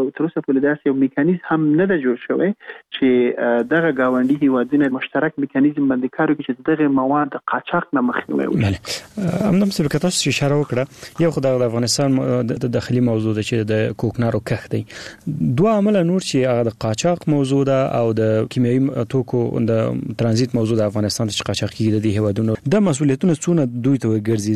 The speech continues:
Speaker 2: ځکه افغانستان خو په د خپلو پولو نه هڅه کوي هر کال.
Speaker 1: یوازې تاجکستان، آه، په تیرو څو کلونو کې د امریکا متحده ایالتونو نه سلها میلیونه ډالر یې اخیستي. امریکا متحده ایالات د دوی ځواکونه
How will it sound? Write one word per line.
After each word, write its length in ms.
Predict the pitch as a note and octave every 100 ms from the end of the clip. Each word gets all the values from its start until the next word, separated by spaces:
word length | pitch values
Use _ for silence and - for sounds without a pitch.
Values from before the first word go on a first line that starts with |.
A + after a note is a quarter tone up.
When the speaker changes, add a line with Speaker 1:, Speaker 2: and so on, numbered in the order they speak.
| C3+
Speaker 2:
ځکه 200 | E3 C3+
افغانستان 420 | A#2 A#2 - D#3 D3
خو 100 | C#3
په 200 | C#3 A#2
د 80 | A2+
خپلو 240 | D3 C3 A#2
پولو 140 | C3+
نه 140 | C3 A2
هڅه 260 | C3 - -
کوي 140 | B2 A2+
هر 160 | A#2 A2
کال. 200 | B2 B2 - -
Speaker 1:
یوازې 580 | D#3+ C#3+ D3 E3 D#3+ D3+ -
تاجکستان، 1080 | C3+ B2 - - A#2+ _ - C3+ A#2 D3 F#3 _ - - - B2
آه، 140 | A#2+
په 140 | - C#3
تیرو 280 | D#3 D3 C#3
څو 180 | - D3+
کلونو 300 | C3 B2+ C#3
کې 120 | C3+ -
د 100 | A#2+
امریکا 260 | A#2+ - C#3
متحده 480 | C3 - B2 B2+ B2+
ایالتونو 480 | B2 B2 - D3 C#3 C3
نه 100 | - _ - - -
سلها 440 | C3 - - D#3+ D3+
میلیونه 320 | B2+ C3 B2 A2+
ډالر 260 | A#2 A#2
یې 100 | A2 A2+
اخیستي. 360 | - - - A2
امریکا 320 | A2+ - C3
متحده 420 | B2 B2 A#2 B2+
ایالات 400 | B2 A#2+ B2 A#2+
د 80 | A#2
دوی 60 | B2
ځواکونه 400 | A#2+ A#2+ - E3+